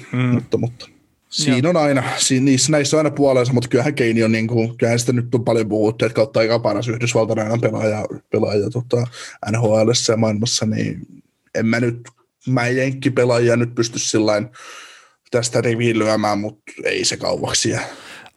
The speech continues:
Speaker 1: No ei, siis Mike Modano on mi-, eka, mikä tulee mieleen, että ehkä vielä pikkasen matkaa sinne, mutta että hyvinkin voi olla sitten, kun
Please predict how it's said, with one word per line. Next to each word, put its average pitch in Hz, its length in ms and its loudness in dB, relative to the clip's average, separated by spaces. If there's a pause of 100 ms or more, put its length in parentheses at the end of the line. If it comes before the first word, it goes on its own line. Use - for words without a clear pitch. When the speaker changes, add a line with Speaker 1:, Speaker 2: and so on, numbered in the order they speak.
Speaker 1:
No 123 160 0
ei, 120 260 0
siis 117 160 -6
Mike 113 280 0
Modano 131 280 0
on 113 60 -2
mi-, 113 180 -4
eka, 113 220 0
mikä 101 220 -4
tulee 104 280 0
mieleen, 101 500 -4
että 107 260 -12 (440)
ehkä 131 220 -6
vielä 123 180 0
pikkasen 120 380 -4
matkaa 107 400 -2
sinne, 104 240 -4
mutta 101 300 -4
että 117 140 -2
hyvinkin 117 380 -2
voi 104 120 2
olla 101 180 0
sitten, - 160 -6
kun - 160 -12